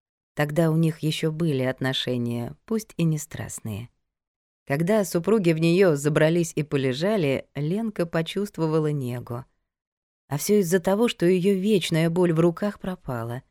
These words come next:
Ненадолго, но все же. С тех пор прошло несколько лет. Ленка так и не побывала в Израиле, но нашла поставщика той самой соли. Другие пробовала, не помогали.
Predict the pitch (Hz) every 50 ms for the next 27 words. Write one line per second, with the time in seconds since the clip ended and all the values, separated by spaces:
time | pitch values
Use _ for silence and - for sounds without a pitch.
0 | _ _ _ _ _ _ _ - 156 175 175 185 196 180 180 233 233 208 170 151
1 | 135 139 139 127 - 143 147 160 160 - - - 202 196 170 117 107 107 107 -
2 | _ _ _ _ _ _ _ _ _ _ _ _ _ _ _ _ _ _ _ _
3 | _ _ _ - - - 226 220 - - 269 294 277 - 226 226 220 - 220 220
4 | 208 190 196 196 - 220 208 - 233 220 185 151 147 147 - - _ _ _ _
5 | _ _ _ _ _ _ - 175 214 226 233 - - 208 - - - - 226 240
6 | 240 - - - 190 196 190 175 - 175 170 180 170 180 190 190 185 180 170 180
7 | 170 180 175 185 180 165 147 131 127 131 127 - - _ _ - 160 165 160 165
8 | 170 165 - 180 180 170 165 - - 175 170 - - 185 - - 208 202 - 160
9 | 139 131 - - 160 147 147 - - - 139 151 180 185 175 165 165 - - 123
10 | 110 98 98 101 101 - _ _ _ _ _ _ _ _ _ _ _ _ _ -
11 | 151 180 208 185 214 233 226 220 220 - 247 254 220 180 185 165 170 170 165 160
12 | 156 - - 185 196 - - 190 196 196 196 175 - 123 117 110 113 113 123 -